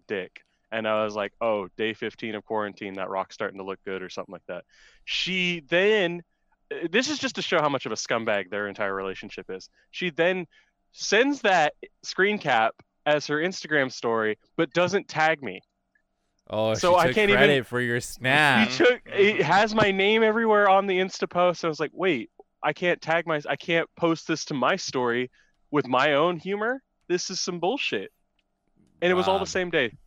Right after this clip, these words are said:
Speaker 1: All the
Speaker 2: Yeah.
Speaker 1: same day, Sam.
Speaker 2: And then so they sent the picture early in the morning that they were hanging out and they both had the masks on. And then I was like,
Speaker 1: Oh.
Speaker 2: "Oh, I don't know if that's Vivi or not. It looks kinda like a dude." And then
Speaker 1: Oh.
Speaker 2: <laughs> never got a response back on that one.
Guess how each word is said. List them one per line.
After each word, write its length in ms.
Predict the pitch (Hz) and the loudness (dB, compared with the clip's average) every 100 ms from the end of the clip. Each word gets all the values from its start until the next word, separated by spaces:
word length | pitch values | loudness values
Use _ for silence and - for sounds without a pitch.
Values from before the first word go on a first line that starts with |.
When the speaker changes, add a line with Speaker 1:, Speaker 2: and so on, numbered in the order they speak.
| - | -4
Speaker 1:
All 160 | 156 175 | 0 0
the 60 | |
Speaker 2:
Yeah. 60 | 170 | 0
Speaker 1:
same 200 | 165 147 | -4 -2
day, 140 | 123 | -4
Sam. 200 | 107 107 | -6 -6
Speaker 2:
And 80 | 123 | -4
then 120 | 143 | -4
so 120 | - 143 | -4 -2
they 140 | 139 | -2
sent 260 | - 196 165 | 0 -4 -6
the 100 | - | -10
picture 500 | 175 180 - 143 113 | -8 -8 -6 -8 -6
early 240 | 151 147 | -6 -6
in 60 | 123 | -6
the 60 | |
morning 380 | 117 139 160 117 | -4 -2 -2 -2
that 80 | 110 | 0
they 120 | 117 | 0
were 80 | 107 | -2
hanging 260 | 123 120 113 | -4 -4 -2
out 140 | 117 | -2
and 80 | 110 | -4
they 40 | |
both 160 | 113 110 | -6 -6
had 140 | 117 | -6
the 60 | 92 | -8
masks 420 | 90 104 113 - | -8 -8 -8 -2
on. 320 | 135 147 160 _ _ _ _ _ _ | 0 0 -4 _ _ _ _ _ _
And 120 | 123 127 | -8 -6
then 100 | 127 | -4
I 40 | |
was 140 | 117 | -4
like, 120 | 113 95 | -4 -6
Speaker 1:
Oh. 200 | 87 - | -10 -2
Speaker 2:
"Oh, 160 | 120 135 | 4 6
I 140 | 120 | 6
don't 160 | 143 113 | 4 2
know 80 | |
if 60 | 110 | 0
that's 220 | 107 101 | 2 0
Vivi 300 | 101 104 98 | -2 -4 -4
or 60 | 90 | -2
not. 320 | 98 113 90 | -2 -2 -4
It 60 | 104 | -8
looks 180 | 104 | -10
kinda 140 | 110 95 | -8 -6
like 160 | 95 | -6
a 20 | 87 | -6
dude." 420 | 95 107 95 90 - - _ _ - | -6 -6 -6 -10 -20 -20 _ _ -4
And 140 | 117 127 | 0 4
then 100 | 127 | 4
Speaker 1:
Oh. 60 | 107 | 2
Speaker 2:
<laughs> 300 | 160 - 143 | -4 -6 -4
never 260 | 135 131 | -2 0
got 180 | 127 120 | 2 4
a 40 | |
response 560 | 117 110 - 107 113 - | 4 0 2 2 2 -2
back 300 | 107 98 - | -4 -4 -6
on 100 | 98 | -8
that 200 | 92 90 | -6 -2
one. 240 | 101 123 | 0 0